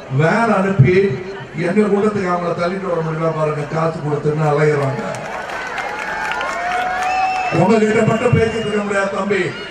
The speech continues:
எல்லாருக்கும் பேசணும். ஒரு நிமிஷம், எல்லாரு குரலையும் கேட்கிறேன்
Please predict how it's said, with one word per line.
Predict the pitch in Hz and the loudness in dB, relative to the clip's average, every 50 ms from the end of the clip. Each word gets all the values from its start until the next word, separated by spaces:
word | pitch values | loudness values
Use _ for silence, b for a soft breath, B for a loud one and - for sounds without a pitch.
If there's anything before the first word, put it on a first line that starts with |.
| - | -8
எல்லாருக்கும் | 143 151 165 190 208 214 220 220 226 226 226 214 214 | -6 -4 -2 -2 -2 0 0 0 0 0 -2 -2 -2
பேசணும். | 208 202 190 196 196 180 170 202 233 | -2 -2 -2 -4 -2 0 0 2 2
ஒரு | 247 262 269 | 2 0 0
நிமிஷம், | 277 269 - 254 254 - - - - - - - - - - | -2 -4 -6 -6 -6 -6 -6 -6 -8 -10 -10 -12 -12 -8 -4
எல்லாரு | 170 175 214 226 247 247 240 240 | 0 0 2 4 6 6 6 6
குரலையும் | 233 240 240 262 269 269 262 247 240 | 4 2 2 2 2 -2 -2 0 0
கேட்கிறேன் | 240 240 233 214 - 190 160 - | 0 0 0 0 -2 -2 -2 -4